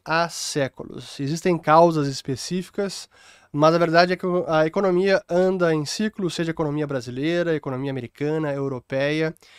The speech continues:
E dentro das fases do ciclo econômico, a gente pode separar em quatro grandes fases:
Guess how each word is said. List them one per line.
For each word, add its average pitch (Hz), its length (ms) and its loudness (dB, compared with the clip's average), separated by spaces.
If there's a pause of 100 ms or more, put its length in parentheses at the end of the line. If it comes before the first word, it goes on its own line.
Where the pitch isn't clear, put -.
(260)
E 175 100 0
dentro 196 760 4
das 160 320 2
fases 185 580 4
do 151 160 -2
ciclo 175 320 -4
econômico, 147 680 0
a - 20 -6
gente 135 120 -12
pode 147 420 -2
separar 139 460 -2
em 135 60 -4
quatro 151 400 -2
grandes 139 280 -4
fases: 135 540 -6